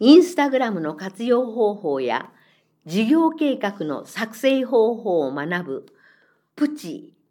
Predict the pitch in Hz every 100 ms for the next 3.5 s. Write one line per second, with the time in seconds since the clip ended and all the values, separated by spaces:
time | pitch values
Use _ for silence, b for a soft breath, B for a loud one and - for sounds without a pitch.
0 | _ - 233 320 330 320 302 262 190 170
1 | 143 127 123 b b b - 269 339 359
2 | 339 294 277 170 156 156 180 175 165 156
3 | 156 160 - - 101